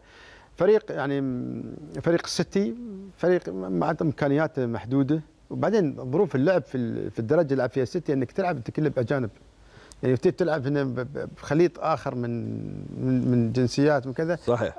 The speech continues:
Speaker 1: هذا تأثر، وب-، وإمكانيات الجزيرة الفنية وإمكانيات اللاعبين ونوعية اللاعبين. أعتقد أن الجزيرة كان في، خلينا نقول في تقسيمة أو في مباراة ترفيهية في ها-، في هالمباراة هاي، يعني وكان، وكان نتيجة، نتيجة كبيرة، نتيجة ستة. يعني ما، ما
Speaker 2: صحيح.
Speaker 1: شفنا،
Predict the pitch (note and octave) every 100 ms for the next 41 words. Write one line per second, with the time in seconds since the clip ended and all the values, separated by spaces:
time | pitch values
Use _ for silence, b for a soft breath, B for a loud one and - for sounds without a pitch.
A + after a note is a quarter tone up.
0 | F#3 A#3 A3+ C4 A3 - - D#3+ G#3+ G3
1 | E3+ F#3+ B3 G3 C#3 B2 F#3+ F#3 - B2
2 | A#2+ F#3 F#3 E3 D3+ B2+ B2+ B2 B2 A#2+
3 | G2+ A2+ C#3 E3+ D#3 B2+ B2 B2 D#3 C3+
4 | C#3 C3 F3+ G3 B B B - A3 A#3+
5 | A#3+ A3 F#3 D#3 D3+ D#3 G#3+ A3+ - G3
6 | F3+ - E3+ D#3+ - - - F3 D#3+ D3+
7 | D#3 C3 - - F3 D#3 C#3 D3+ - C#3+
8 | C3 D3+ D#3+ - B B B B B -
9 | E3 D3+ E3 F3 G#3 D3 - B2 C3 A#2
10 | C3+ C3+ B2 B2+ B2 C#3 F#3+ G3+ G#3 A3+
11 | G#3+ G3+ A3+ G3+ A#3 G#3+ F#3+ G#3+ G#3+ G3+
12 | F#3 F#3 A3+ G3+ G3 A#3 D#3 C3 D3 D#3
13 | D3 - - G#2 - _ C3+ D3+ F#3 E3+
14 | G3+ G#3+ F3 G3 F#3